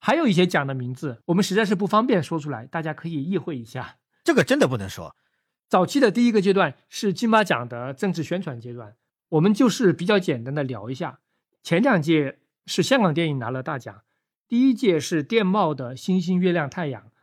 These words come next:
Speaker 1: 第二届是邵氏的梁山伯与祝英台。反串梁山伯的凌波在台北是掀起了万人空巷的旋风，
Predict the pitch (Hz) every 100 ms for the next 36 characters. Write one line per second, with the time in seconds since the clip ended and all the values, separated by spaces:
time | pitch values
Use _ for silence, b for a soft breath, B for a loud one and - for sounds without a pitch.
0 | _ - 240 240 185 180 160 - 160 -
1 | 208 160 - 185 135 123 120 123 139 160
2 | 143 131 147 120 117 147 135 113 107 113
3 | _ _ _ _ _ 160 143 240 196 151
4 | 175 208 165 156 151 135 151 175 175 180
5 | - 190 - 135 180 147 110 - 165 196
6 | 196 - 143 180 180 151 156 214 202 262
7 | 156 - 151 120 131